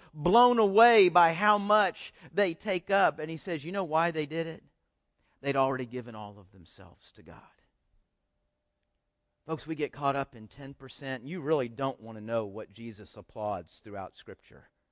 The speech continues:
I mean, he applauds a widow who gives a hundred percent, Zacchaeus who gives fifty percent. He asks another hundred percent from the rich young ruler. Ten percent sounding pretty good, isn't it?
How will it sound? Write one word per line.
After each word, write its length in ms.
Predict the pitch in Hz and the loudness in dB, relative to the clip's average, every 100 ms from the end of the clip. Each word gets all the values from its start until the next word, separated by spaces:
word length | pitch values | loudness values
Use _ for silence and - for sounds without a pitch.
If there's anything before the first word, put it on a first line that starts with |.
| _ _ _ _ | _ _ _ _
I 20 | |
mean, 100 | - | -18
he 140 | 139 | -6
applauds 520 | 123 - 131 123 117 117 | -6 -6 0 2 2 -4
a 40 | |
widow 380 | 110 117 110 92 | -6 -4 -4 -10
who 100 | 107 | -12
gives 240 | 104 110 113 | -14 -14 -12
a 80 | |
hundred 340 | 87 120 107 - | -14 -14 -14 -18
percent, 460 | 104 - 101 90 | -20 -18 -18 -16
Zacchaeus 600 | 98 117 _ 135 127 110 - | -8 -8 _ -8 -6 -6 -10
who 120 | 110 | -14
gives 240 | 113 110 | -14 -14
fifty 340 | - 127 - 117 | -14 -14 -14 -20
percent. 420 | 117 - 117 107 - 147 | -18 -16 -16 -16 -18 -2
He 140 | 143 | 4
asks 180 | 151 151 | 6 4
another 320 | 147 151 147 | 2 0 2
hundred 460 | 135 139 170 147 123 | 0 -2 -6 -6 -12
percent 440 | 143 - 151 131 | -14 -10 -6 -6
from 160 | - 139 | -8 -10
the 80 | 127 | -6
rich 260 | 139 139 147 | -6 -6 -8
young 180 | 139 139 | -10 -8
ruler. 420 | 175 170 156 113 - - _ | -6 -4 -4 -6 -8 -20 _
Ten 160 | - 415 | -4 2
percent 340 | 427 - 381 | 2 2 -4
sounding 280 | - 269 302 | -2 -4 -4
pretty 180 | 302 302 | -6 0
good, 240 | 202 147 | 2 2
isn't 240 | 127 135 180 | 0 -4 -10
it? 160 | 202 | -10